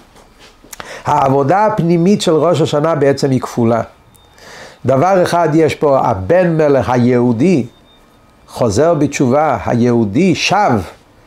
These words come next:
תשובה אמיתית, תשובה פנימית, שזה לשוב אל השם, לחזור הביתה. הבן מלך חוזר מהשביה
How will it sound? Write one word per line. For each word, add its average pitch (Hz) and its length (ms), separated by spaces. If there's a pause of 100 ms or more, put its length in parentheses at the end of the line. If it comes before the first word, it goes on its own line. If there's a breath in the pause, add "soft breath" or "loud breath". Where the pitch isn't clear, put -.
(140)
תשובה 147 380
אמיתית, 170 460
תשובה 165 380
פנימית, 165 440
שזה 143 220
לשוב 143 560
אל 202 100
השם, 185 420 (280 loud breath)
לחזור 139 520
הביתה. 202 580 (280 loud breath)
הבן 190 440
מלך 208 340
חוזר 175 360
מהשביה 185 720